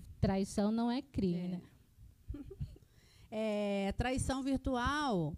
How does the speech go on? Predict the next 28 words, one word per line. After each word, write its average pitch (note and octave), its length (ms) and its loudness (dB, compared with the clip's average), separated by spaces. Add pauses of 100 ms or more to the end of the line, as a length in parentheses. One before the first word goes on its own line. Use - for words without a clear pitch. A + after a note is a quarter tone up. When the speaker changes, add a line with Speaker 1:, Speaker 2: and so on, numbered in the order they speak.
(280)
Speaker 2:
é, G#3 680 0
existe B3 580 0
sim, C#4+ 420 2
já C4+ 140 0
tem D4 140 4
até D4 200 0
um G#4+ 160 -4
nome D#4 460 0
pra A#3 200 2
isso, A#3+ 300 -4
que A#3 80 -8
foi A3 220 -6
dado, G#3 320 -4
uma A3+ 80 -6
pesquisa, B3+ 680 -2
né, A#3 160 -6
foi G#3 180 -4
feita, G#3+ 540 -2 (340)
e A3+ 80 -4
já B3+ 140 2
tem C4 160 -2
um D#4+ 80 -4
nome D4 340 -2
dado C4 280 -2
pra C#4+ 180 6
isso, A#3 280 0
é B3 60 2
microtraição, C#4+ 1500 0